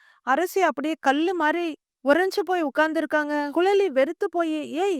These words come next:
எம்புட்டு நேரம்டி பேசிட்டே இருப்ப?" அப்படின்னு ஏதோ அரசி பேசுன மாதிரி கேக்குறாங்க. போனை எடுத்து பார்த்துட்டு, "கட்டான போனை தான் காதுல வச்சிட்டு இருக்கியாக்கும்,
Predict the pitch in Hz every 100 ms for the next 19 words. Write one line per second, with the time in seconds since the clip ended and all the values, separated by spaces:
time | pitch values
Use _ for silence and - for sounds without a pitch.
0 | - 330 349 415 392 330 349 359 320 285
1 | 320 349 339 330 285 262 277 359 - 320
2 | 339 349 339 294 285 339 302 240 339 415
3 | 339 339 320 330 311 311 311 294 285 302
4 | 302 294 294 - - 370 415 339 302 370
5 | 311 302 247 285 277 - 311 311 415 381
6 | 311 320 330 302 294 320 302 294 311 269
7 | 247 277 254 220 285